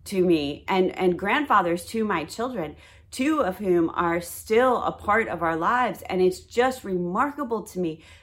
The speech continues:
because if I had not had that loss with my relationship with my dad, I would not have this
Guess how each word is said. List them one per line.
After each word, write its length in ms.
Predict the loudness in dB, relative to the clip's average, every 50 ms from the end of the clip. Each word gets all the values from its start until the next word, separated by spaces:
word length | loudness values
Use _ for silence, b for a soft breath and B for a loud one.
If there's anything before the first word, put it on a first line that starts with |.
| B _
because 300 | -4 -2 -2 -2 -2 -8
if 120 | -8 -6
I 80 | -6 -6
had 200 | -4 -6 -4 -4
not 340 | 2 4 4 4 4 2
had 220 | 0 -2 -4 -2 -2
that 240 | -2 -4 -4 -2 0
loss 420 | 2 2 4 2 0 -2 -4 -8
with 160 | -10 -8 -4
my 140 | -4 -2 -2
relationship 680 | -2 -2 -2 -2 -2 -4 -4 -8 -10 -10 -8 -8 -8 -8
with 140 | -8 -6 -4
my 180 | -4 -4 -4
dad, 460 | -6 -4 -2 0 0 2 0 0 -2 B B B B B B B _ 4
I 120 | 6 6
would 200 | 6 4 0 -2
not 640 | -2 2 2 4 6 6 6 4 4 2 -2 -6
have 380 | 2 6 6 8 8 6 4 0
this 260 | -4 -6 -6 -8 -12